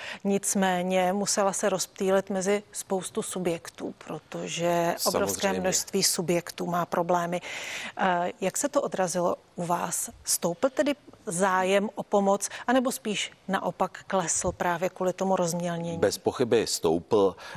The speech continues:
Speaker 2: My i v počátku, na tom jaře, při tom prvním lockdownu nebo karanténě, jsme ani moc ještě o tu pomoc nežádali, protože jsme nečekali, že to bude trvat tak dlouho.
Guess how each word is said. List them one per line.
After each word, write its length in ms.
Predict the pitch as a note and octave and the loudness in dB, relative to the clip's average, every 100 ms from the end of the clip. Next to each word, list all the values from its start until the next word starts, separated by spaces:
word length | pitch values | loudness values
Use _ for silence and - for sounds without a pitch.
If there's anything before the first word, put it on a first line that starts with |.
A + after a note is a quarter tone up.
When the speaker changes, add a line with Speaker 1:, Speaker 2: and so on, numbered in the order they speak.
| - | -4
Speaker 2:
My 200 | F#2 G2+ | 0 2
i 160 | - | 0
v 100 | A2 | -4
počátku, 880 | - F#2 - A#2+ G#2+ A2+ - - E2 | -2 -2 2 2 4 2 0 -2 -2
na 100 | D#2 | -2
tom 240 | - F2 F2 | -4 0 4
jaře, 380 | F2 F#2 G2 | 2 2 -2
při 200 | E2+ - | -2 -6
tom 400 | D#2 F#2+ F2 E2+ C#2+ _ - | -2 0 0 -2 -12 _ -6
prvním 520 | E2 C#2 E2+ E2+ D2 C2 | -4 -2 0 -2 -2 0
lockdownu 540 | D#2 - F2+ F2 F2 | 0 2 0 0 -4
nebo 240 | E2 E2 | -6 -6
karanténě, 800 | E2 D#2 E2 F2+ F#2+ F#2 F2+ F2+ - - - | -4 -2 0 0 0 0 0 -4 -8 -16 -8
jsme 260 | - F#2+ D#2 | -4 0 0
ani 240 | G2 G2+ | 0 0
moc 260 | G2+ F#2 G2+ | 0 0 -2
ještě 300 | F2+ - F2 | -2 2 2
o 100 | F#2+ | 2
tu 120 | G2+ | -2
pomoc 420 | F#2+ G2 G2 - | 0 0 0 0
nežádali, 680 | F#2 E2+ F#2+ F#2+ F2 C#2+ C#2+ | 0 2 2 2 2 0 -2
protože 400 | C#2+ D#2 E2 D#2 | -6 -8 -6 -6
jsme 200 | - F2 | -2 0
nečekali, 480 | E2 - - F2+ F2+ | 0 0 0 0 0
že 80 | |
to 120 | F2 F#2 | 0 0
bude 200 | F#2+ F#2 | 2 0
trvat 320 | F2 F2 F2 | 0 -2 0
tak 180 | F#2 F#2 | -2 0
dlouho. 380 | F2+ E2 F#2 | 0 2 0